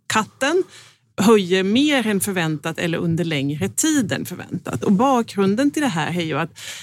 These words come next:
är man en centralbank i en öppen ekonomi så påverkas man av vad andra centralbanker gör. Höjer de mer än man själv gör får man en inflationsimpuls via växelkursen som kan vara otroligt oönskad om samtidigt den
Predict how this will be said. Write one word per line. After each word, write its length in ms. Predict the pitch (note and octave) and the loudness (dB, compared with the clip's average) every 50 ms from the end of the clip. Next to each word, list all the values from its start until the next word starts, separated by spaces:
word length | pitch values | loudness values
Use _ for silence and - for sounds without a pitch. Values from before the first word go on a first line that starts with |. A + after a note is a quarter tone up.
| - - _ _ - | -18 -20 _ _ 2
är 240 | B3 C4 D4 D4 C#4 | 4 6 6 6 6
man 220 | C4 C4+ B3+ A#3+ | 6 6 4 4
en 100 | A#3 G#3 | 2 2
centralbank 600 | - G#3 F#3+ F#3+ F#3+ F#3 F3 - E3 E3 D#3+ - | 0 0 0 0 -2 -2 -2 -2 -2 -4 -2 -2
i 60 | E3+ E3 | -2 -2
en 140 | D#3 D3+ - | -2 -2 -2
öppen 340 | F#3 F3+ - - - E3 D3+ | -4 -6 -6 -4 -4 -2 -2
ekonomi 540 | E3+ E3 - F#3 F#3 F#3 G#3 A#3+ C4+ C#4 C4 | -2 -2 0 0 2 4 4 2 2 2 2
så 120 | - F#3 | 0 -2
påverkas 640 | - - - G#3+ G3+ E3+ D#3+ D#3 D3+ - - D#3 - | -4 -2 0 0 2 2 0 -2 -4 -6 -6 -6 -4
man 220 | F3 D#3+ D#3+ D#3+ - | -2 -2 -4 -4 -4
av 180 | - F3 E3 | -2 -4 -2
vad 120 | D#3+ E3 - - | -2 -4 -6 -2
andra 500 | - - B3+ B3+ G#3+ F#3+ G#3+ B3 C#4+ C4+ | 0 2 4 4 4 4 2 2 2 2
centralbanker 720 | - C4 B3 - C4 C4 B3 G#3+ A3 A3+ A3 G3+ - A#3 | 4 2 2 2 2 0 0 2 2 2 0 2 0 0
gör. 380 | A3+ A#3 B3+ C4 C4 B3 A#3 - G3+ | 0 2 2 2 0 -2 -2 -2 0
Höjer 280 | G#3 G3+ F#3+ F3 F3 | 2 2 2 2 0
de 240 | D#3+ E3+ D#3+ D#3+ D#3+ - | 0 0 0 0 -2 0
mer 400 | - G3 A#3+ C#4+ D4 C#4 C4 A3 | 2 2 4 4 4 2 2 2
än 120 | A#3+ A#3 A3+ | 2 2 4
man 120 | A3 G#3+ | 2 2
själv 400 | G3 - - F3 E3+ E3 E3 D#3+ | 0 0 -2 -2 -2 -2 -4 -6
gör 340 | D#3 D#3 D3 D3+ D3+ C3+ D#3+ | -4 -2 -2 -2 -2 -4 -6
får 320 | E3 - - G#3 E3+ D#3+ D3+ | -6 0 2 2 2 2 0
man 180 | D3+ D#3 D#3 | -2 -4 -4
en 80 | D#3 D#3 | -4 -6
inflationsimpuls 1200 | D#3 D#3 - - D#3 - G#3 G3 F3 D#3 - - _ - F3+ D#3+ D#3+ - F3 E3 D#3+ D#3 - - - - - _ _ - | -6 -8 -6 -8 -6 -2 0 0 0 0 -2 -6 _ 0 2 2 2 0 -2 -4 -2 -2 -4 -4 -4 -10 -20 _ _ -2
via 240 | - A3 G#3+ F3+ E3 | 2 2 4 4 2
växelkursen 800 | F#3+ G3 - - - E3+ D3+ - G3 F3+ - - C#4 C#4+ C4 | 0 0 -2 -2 -2 -2 -2 0 0 0 2 2 2 2 0
som 180 | - - F#3+ F3+ | 0 0 -2 0
kan 140 | - F#3 F3+ | 0 0 0
vara 260 | E3+ E3 E3 - - | 0 -2 -2 -4 -4
otroligt 460 | G#3+ - - C#4+ D#4 D4+ B3+ G#3 G#3 - | -6 0 2 4 4 4 2 2 0 0
oönskad 680 | - A3+ F3+ E3 - F3 E3 D#3 D3+ - - E3 D#3+ | -2 -2 0 0 0 0 0 0 0 -2 -2 -2 -4
om 80 | D#3+ D#3 | -2 -2
samtidigt 640 | - F#3+ F3+ E3 D#3 - - E3+ D#3+ D#3+ D#3 - - | 0 0 0 0 0 -2 -2 -4 -4 -4 -6 -8 -6
den 320 | D#3+ E3 D3 D3+ D3+ D3 | -4 -2 0 0 -2 -4